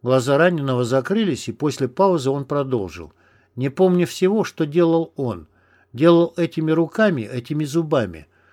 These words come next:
Но я видел последствия. И я не хочу быть им". "Ты и так не он. Ты не эта мразь, барс. Ты сержант Олег Говорков, который спас многих людей. Но и многих погубил".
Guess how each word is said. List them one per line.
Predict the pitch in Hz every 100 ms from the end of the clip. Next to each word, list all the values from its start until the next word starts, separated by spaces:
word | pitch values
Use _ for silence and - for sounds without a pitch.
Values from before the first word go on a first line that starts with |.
| _ -
Но | 143 175
я | 143 156
видел | 175 170
последствия. | - 160 - 175 143 - - 87 80 _ _ _ _ _ _ _ _ _ _
И | - 131
я | 170
не | 190
хочу | 180 196 196 - 165
быть | 110 104 -
им". | 151 120 76 _ _ _ _ _ _ _ _ _ _ _ _ _
"Ты | 120 117
и |
так | 113 160 -
не | 170 170
он. | 160 143 127 _ _ _ _ -
Ты | 160
не | 208
эта | 233 - 113
мразь, | 123 165 110 - - _
барс. | 104 160 - - - _ _ _
Ты | 139
сержант | - 175 156 180 131
Олег | 156 160 131
Говорков, | 117 135 160 - 147 -
который | - 117 156 143
спас | 131 - 147 -
многих | 151 127 104 -
людей. | 123 127 123 90 - _ _ _ _ _ _ _ _
Но | 117
и | 147
многих | 180 214 190 160 -
погубил". | 160 156 208 185 139 78